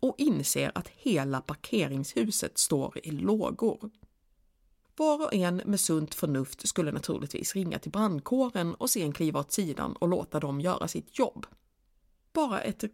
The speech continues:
riktigt pucko skulle stå i vägen för expertisen och själv försöka kissa ut elden, ivrigt debatterandes att det är det bästa och enda sättet att rädda bilen.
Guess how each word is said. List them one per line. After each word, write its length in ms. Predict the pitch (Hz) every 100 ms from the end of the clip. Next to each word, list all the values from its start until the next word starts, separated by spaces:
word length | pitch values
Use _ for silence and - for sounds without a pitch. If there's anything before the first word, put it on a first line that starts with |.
| -
riktigt 680 | 254 214 - - 143 - -
pucko 540 | - 175 - - -
skulle 420 | - - 220 151
stå 240 | 139 160 147
i 40 |
vägen 400 | 143 135 131 131
för 120 | -
expertisen 840 | 139 - - 160 131 - - - -
och 140 | 254 -
själv 380 | 160 139 139 -
försöka 360 | 196 214 214
kissa 480 | 220 - 277 - 330 -
ut 280 | 156 143 -
elden, 460 | 147 147 139 156 - -
ivrigt 540 | 269 165 147 143 -
debatterandes 840 | 170 175 - 147 151 151 139 - - - -
att 160 | 262
det 120 | 320
är 120 | 202 139
det 280 | 143 -
bästa 460 | 277 240 - - 160
och 260 | - 214 - -
enda 440 | 330 233 196 277
sättet 580 | - 135 139 - - - -
att 180 | 175
rädda 340 | 180 165 - -
bilen. 500 | - - - -